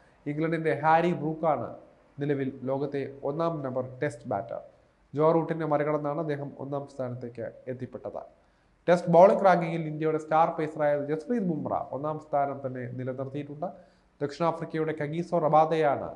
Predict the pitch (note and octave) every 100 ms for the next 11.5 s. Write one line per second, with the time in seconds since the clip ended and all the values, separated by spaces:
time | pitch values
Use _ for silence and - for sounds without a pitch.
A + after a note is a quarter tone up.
0 | - - _ - C#3+ D3 C#3+ A2+ F#2+ -
1 | - - _ _ _ - C3+ D3+ E3 D#3+
2 | D#3 - C#3 D3+ E3+ E3 E3+ D#3+ - D#3+
3 | C#3+ D3+ D3+ - D3+ D3+ D3 D3 C#3 C3+
4 | C#3 D3+ C#3+ - C#3 D#3 - C#3 - D3
5 | A#2 - - _ _ _ _ - D3+ D#3+
6 | E3 D#3 C#3+ C#3+ C#3 C#3 C3+ C3 C3 C3
7 | - - - C#3 D#3 D#3+ C#3 A#2+ B2+ C#3
8 | C#3+ C#3 E3 F#3 D3+ D#3+ E3 D#3 D#3 D3+
9 | D#3 D#3+ D#3 D3+ D3 D#3 D3+ C#3 C#3 -
10 | C3 C3 C#3+ D3 C3+ B2+ B2+ B2 B2 B2
11 | B2+ B2 B2 -